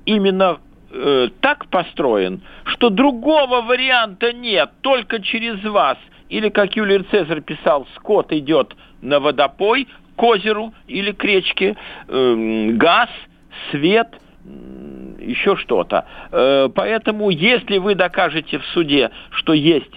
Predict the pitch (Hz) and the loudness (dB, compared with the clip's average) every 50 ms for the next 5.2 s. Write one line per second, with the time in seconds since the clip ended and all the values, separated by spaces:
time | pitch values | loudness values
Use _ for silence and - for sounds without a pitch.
0 | - _ - - - - - - - 78 107 117 143 156 160 156 147 135 127 113 | -20 _ -20 -20 -20 -20 -20 -14 -8 -6 -2 0 0 2 2 2 2 0 -2 -4
1 | 107 131 143 131 117 139 165 190 240 269 - - - - - - - - 101 107 | -2 -2 -2 0 0 0 2 2 0 -2 -4 -10 -18 -20 -20 -10 -6 -2 0 0
2 | 101 104 101 98 90 90 87 87 87 87 - - 165 165 180 190 214 240 233 - | 2 2 2 2 2 2 2 0 0 -2 0 0 2 2 2 2 0 -2 -6 -10
3 | - - - - - - 71 62 60 60 57 - - 101 131 139 147 160 190 196 | -18 -20 -20 -20 -20 -18 -18 -16 -16 -18 -18 -12 -8 -6 -4 0 0 0 0 0
4 | 196 170 - - 139 127 147 165 170 151 - - 113 95 78 71 - - 82 - | 0 -2 -2 -2 -2 -2 -2 -2 -2 -2 -2 -2 -2 -2 -4 -4 -6 -6 -8 -8
5 | - - 73 | -10 -12 -12